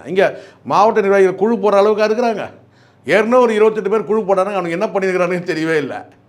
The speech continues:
எது? இந்த குழுல அவன் இருக்கிறானான்னு தெரியவே இல்லை. இந்த யாரு, இந்த நாமக்கல்காரன் இருக்கிறானான்னு தெரியல, இந்த இருபத்தெட்டு பேர் குழுல.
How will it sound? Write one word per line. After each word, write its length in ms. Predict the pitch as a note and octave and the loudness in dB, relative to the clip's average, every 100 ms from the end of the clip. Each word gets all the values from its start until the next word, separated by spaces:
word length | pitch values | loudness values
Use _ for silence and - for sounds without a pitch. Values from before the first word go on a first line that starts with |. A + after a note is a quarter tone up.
| _ - | _ -10
எது? 380 | D#3+ C4+ - - _ _ _ _ _ _ _ _ _ - | -8 -8 -12 -20 _ _ _ _ _ _ _ _ _ -6
இந்த 180 | E3 | -2
குழுல 240 | G3 G#3 A#3 | 0 2 4
அவன் 280 | G#3 G3+ G3 | 6 4 4
இருக்கிறானான்னு 380 | G#3+ G#3+ G3+ | 2 2 2
தெரியவே 220 | F#3+ F#3+ F#3+ | 4 4 4
இல்லை. 180 | F3 | 2
இந்த 120 | D3+ D#3+ | 2 2
யாரு, 160 | E3+ | 2
இந்த 140 | D#3 D3 | 0 -2
நாமக்கல்காரன் 640 | E3+ F3+ E3 D3 D3+ D3+ | -2 -2 -4 -2 -2 -2
இருக்கிறானான்னு 360 | D3+ D#3+ D#3 C#3+ | -2 -4 -4 -4
தெரியல, 180 | C#3 C3+ | -6 -6
இந்த 140 | B2+ | -6
இருபத்தெட்டு 400 | C3+ D#3+ D3 C#3 | -4 -4 -4 -8
பேர் 220 | C#3 B2+ | -8 -8
குழுல. 380 | D3+ D3+ A#2 | -8 -6 -6